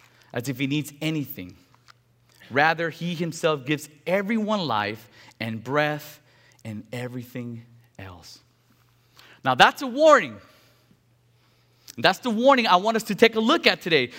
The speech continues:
because if we're too quick to read over this, our normal response would be, "Preach it, Paul.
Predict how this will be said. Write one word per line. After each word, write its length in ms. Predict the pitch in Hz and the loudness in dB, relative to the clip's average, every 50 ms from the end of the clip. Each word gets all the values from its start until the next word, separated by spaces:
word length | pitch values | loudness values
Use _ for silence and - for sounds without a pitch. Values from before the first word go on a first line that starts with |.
| - - | -6 -2
because 380 | 151 196 - - 202 180 - - - - | -2 0 2 2 2 2 0 -6 0 2
if 180 | 190 202 160 | 2 2 2
we're 220 | 170 190 233 294 320 | 2 0 0 0 0
too 260 | - - - 339 302 | 0 0 2 2 2
quick 380 | 339 - - 302 285 277 - - | 0 0 2 2 2 2 0 -2
to 120 | - 233 | -2 -2
read 320 | 208 190 208 269 277 277 277 - | 0 0 2 2 2 2 2 4
over 300 | 233 247 285 220 226 175 | 4 4 4 4 2 0
this, 280 | 147 147 147 147 147 - - - - | 2 2 2 0 0 -2 -8 2 6
our 280 | 185 202 208 202 202 | 6 6 6 4 2
normal 340 | 202 202 226 262 302 302 285 247 | 2 4 6 6 4 4 0 0
response 480 | 226 208 - - - 254 254 240 - | 0 -2 0 4 6 6 6 6 4
would 140 | 240 208 170 | -2 -2 0
be, 380 | 180 196 185 175 151 127 - - - - - _ - | 2 4 4 2 2 -2 -6 -10 -20 -20 -20 _ 0
"Preach 380 | - 247 349 415 427 415 - | 4 6 6 6 6 4 2
it, 160 | - 180 - - | 0 0 2 6
Paul. 580 | - 202 226 294 359 370 - - - - - | 8 8 10 10 8 6 4 -2 -20 -20 -20